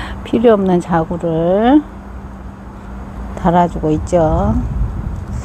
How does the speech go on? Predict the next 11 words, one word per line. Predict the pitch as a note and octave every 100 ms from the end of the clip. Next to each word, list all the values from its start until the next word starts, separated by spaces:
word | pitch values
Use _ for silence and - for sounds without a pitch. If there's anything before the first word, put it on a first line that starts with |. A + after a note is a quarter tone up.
| - - - - - - -
음, | G#3+ G#3 G3 F3+ - - - - - - - - -
쌀쌀해서 | A#3 - B3+ A3+ G#3 A3+
시원해서 | G#3 - F#4 G4+ F4+ C4
올라왔는데 | G#3+ F#3+ F3 E3+ E3+ E3+ G3+ G#3 - - - - -
시원한 | - D4+ D4+ C#4 F3+
게 | D#3+
아니고 | D#3 D#3+ D#3
쌀쌀해요. | D#3+ G3+ A#3+ A3+ F3 C#3 D3 - - - - - - - - - - - - -
아, | G#3 F#3+ F3+ - - - -
콩팥. | G#3+ A3 A3+ - F3+ F3 G3 A#3+ - - - - - - - - - - - - - - - - - - - - - - - - - - - - - - - - - - - - - - - - - - G3+
음, | G2+ G3